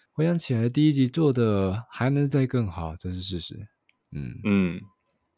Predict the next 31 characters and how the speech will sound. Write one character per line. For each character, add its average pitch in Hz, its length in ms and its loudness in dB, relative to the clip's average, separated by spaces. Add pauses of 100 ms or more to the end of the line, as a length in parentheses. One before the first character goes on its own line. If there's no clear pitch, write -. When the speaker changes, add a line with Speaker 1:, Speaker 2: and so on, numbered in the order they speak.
(400)
Speaker 2:
现 - 180 0
在 143 100 8
也 107 120 6
还 92 80 0
可 90 80 0
以 95 40 6
再 92 140 4
更 92 220 -2
好 - 180 -8
啦。 - 100 -12 (720)
Speaker 1:
嗯。 101 1040 -4
Speaker 2:
<laughs> - 0 - (460)
但 185 100 6
其 120 120 2
实 113 60 6
就 113 100 2
是 120 80 4
想 90 200 -2
的 90 60 -6
是 98 160 -6
说， 92 440 0 (180)
Speaker 1:
嗯。 92 160 -4
Speaker 2:
对 92 100 4
啊， 85 100 -4
第 110 120 2
一 110 40 2
集 90 160 -8
上 92 220 -4
架 92 180 -2
之 - 200 -12
后， - 260 -8